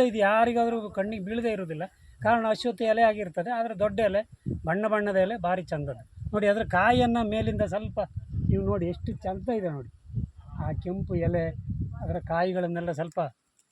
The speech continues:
ನೋಡಿದ್ರೆ ಭಾರಿ ಒಂದು, ಅಂದ್ರೆ ನೀರಿನ ಆಶ್ರಯ ಇಲ್ಲದೆ, ಓ, ನೆಲದಲ್ಲಿರುವ ನೀರಿನ ಆಶ್ರಯ ಇಲ್ಲದೆ ಒಂದು ಬದುಕಬಲ್ಲ ಸಸ್ಯ.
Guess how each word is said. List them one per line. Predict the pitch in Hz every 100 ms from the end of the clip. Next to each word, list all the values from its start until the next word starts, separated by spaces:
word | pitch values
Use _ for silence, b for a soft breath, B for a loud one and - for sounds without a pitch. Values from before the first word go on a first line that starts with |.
| _ -
ನೋಡಿದ್ರೆ | 175 196 185 196
ಭಾರಿ | 156 165 196
ಒಂದು, | 202 185 170
ಅಂದ್ರೆ | 147 _ - - _ - _ 170 202 185
ನೀರಿನ | 151 170 202 208 196
ಆಶ್ರಯ | 175 190 - 202
ಇಲ್ಲದೆ, | 190 202 214 160 151 - - - _ - -
ಓ, | 196 185 180 170 165 160 147
ನೆಲದಲ್ಲಿರುವ | 147 170 185 185 180 180
ನೀರಿನ | 175 175 175 170
ಆಶ್ರಯ | 165 175
ಇಲ್ಲದೆ | 165 165
ಒಂದು | 160 156
ಬದುಕಬಲ್ಲ | 143 156 147 151 143 143
ಸಸ್ಯ. | 147 131 139